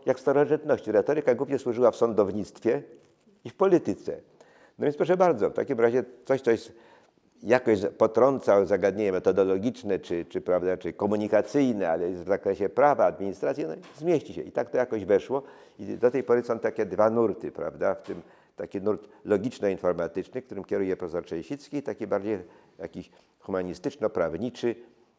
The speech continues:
e, re-, retoryczny także, którym kieruje profesor Świeczkowska. Tak to się jakoś rozgałęziło. No a później była sprawa dalszego rozwoju, bo to tak, pi-, pierwsza rzecz to nazwa, e, żeby jakoś była taka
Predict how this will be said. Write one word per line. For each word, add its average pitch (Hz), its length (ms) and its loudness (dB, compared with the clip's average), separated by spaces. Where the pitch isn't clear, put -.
e, - 60 -12
re-, 82 220 -4
retoryczny 110 800 2
także, 98 380 -2
którym 87 300 -12
kieruje 87 400 -6
profesor 82 360 -10
Świeczkowska. - 680 -14
Tak 80 200 -10
to 87 120 -8
się 82 120 -8
jakoś 80 240 -6
rozgałęziło. 76 840 -8
No 120 120 2
a 127 140 4
później 131 240 -4
była 127 180 0
sprawa 123 400 0
dalszego 110 400 4
rozwoju, 110 420 2
bo 92 80 -2
to 98 160 0
tak, 85 220 -2
pi-, - 120 -12
pierwsza 135 320 0
rzecz 120 200 -6
to 117 260 -2
nazwa, 95 680 0
e, - 40 -8
żeby 101 160 0
jakoś 98 280 0
była 101 220 2
taka 98 320 0